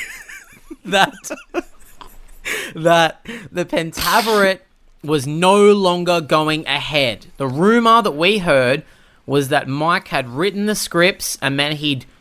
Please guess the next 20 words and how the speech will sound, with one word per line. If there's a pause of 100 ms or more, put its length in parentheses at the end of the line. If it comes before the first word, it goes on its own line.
(160)
pulled
the
plug
at
the
last
minute
before
production
had
started. (200)
And
this
is
something
that
Mike
had
done
before.